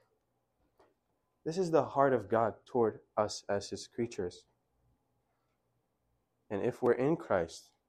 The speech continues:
we're not only those whom he created, we're his children. That is a discussion for another time. If we've embraced this truth, let us give thanks to God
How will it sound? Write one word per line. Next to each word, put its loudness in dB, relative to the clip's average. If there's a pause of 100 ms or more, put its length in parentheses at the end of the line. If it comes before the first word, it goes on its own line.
(1300)
we're -2
not 6
only 6
those 2
whom -6
he -6
created, -2 (1400)
we're -8
his -10
children. -2 (1900)
That 4
is -6
a -2
discussion -4 (1300)
for -2
another -4
time. -8 (160)
If -2
we've 6
embraced 6
this -2
truth, -2 (1600)
let 6
us 2
give 2
thanks 2
to -4
God 2